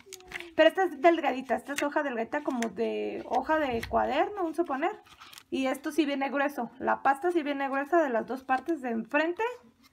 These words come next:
y de atrás, miren. De hecho es como cartoncito. Y trae sus hojitas en raya. Y esta sí trae espiral.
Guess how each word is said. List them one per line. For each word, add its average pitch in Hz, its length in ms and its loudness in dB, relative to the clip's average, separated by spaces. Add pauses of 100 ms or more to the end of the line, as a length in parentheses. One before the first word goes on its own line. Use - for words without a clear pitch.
(340)
y 226 60 -4
de 220 80 -2
atrás, 220 320 -2
miren. 220 240 -10 (640)
De - 100 -6
hecho - 120 -6
es 285 80 -12
como 311 240 -2
cartoncito. 233 720 -4 (460)
Y 403 200 2
trae 311 220 2
sus 320 240 0 (140)
hojitas 262 560 -2 (100)
en 269 240 -4
raya. 285 400 4
Y 311 140 4
esta 359 320 4
sí 359 140 4
trae 311 540 2 (440)
espiral. 262 480 4